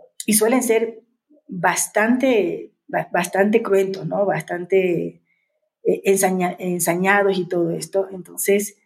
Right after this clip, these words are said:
sí, sí que, sí que llama la atención, sí que, sí que llama, es como un llamado de atención a la sociedad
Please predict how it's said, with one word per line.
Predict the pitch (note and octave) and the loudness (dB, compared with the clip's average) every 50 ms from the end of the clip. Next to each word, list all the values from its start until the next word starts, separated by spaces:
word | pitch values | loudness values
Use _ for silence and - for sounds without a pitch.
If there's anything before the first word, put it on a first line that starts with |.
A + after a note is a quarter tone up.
| _ _ | _ _
sí, | - - - C4+ C4 C4+ C4+ C4 | -6 -2 0 2 2 2 2 0
sí | - - B3+ B3+ B3+ | -2 -2 -2 0 0
que, | - B3+ A#3+ A3+ G#3 G3 F#3 F3+ E3+ F3 E3+ F3 - - - - - - _ _ _ _ _ _ _ _ _ _ | 2 2 4 4 4 4 4 2 2 0 -2 -4 -6 -12 -16 -20 -20 -20 _ _ _ _ _ _ _ _ _ _
sí | - - C#4 | -2 2 2
que | C4 B3+ | 4 4
llama | A3+ A3+ A#3 A#3+ | 4 4 4 2
la | A3+ G#3+ | 2 2
atención, | G#3+ G3+ F3 F3 E3 G3 F#3 F3 F#3 F#3 - | 2 0 -2 -2 0 0 0 0 -2 -4 -4
sí | - - A3 | -4 -4 0
que, | A3 A3 G3+ F#3+ F#3+ F#3 F#3 | 2 4 4 4 2 0 -2
sí | - - A3+ | -4 -4 -2
que | A3 G#3+ G3 | 0 0 2
llama, | F#3+ G3 G3+ G3 G3 G3 G3+ | 4 2 2 2 2 0 0
es | G#3 | 0
como | G#3 - G3 F#3 F3 F3 | -4 -6 -6 -6 -6 -6
un | F3+ G3 | -4 -2
llamado | G3 F#3+ F3+ F#3 F#3+ G3+ | 0 0 2 2 2 2
de | G3 | 2
atención | G3 F3+ E3+ E3+ - G3 F#3+ F#3+ F#3+ F#3 | 0 -2 -2 0 0 2 0 0 0 -2
a | F3+ E3+ | -4 -4
la | E3+ E3 | -4 -4
sociedad | E3 E3 F#3+ F3+ - - F3 E3+ E3+ E3+ E3+ E3+ | -4 -2 -2 -2 0 0 0 0 0 -2 -4 -6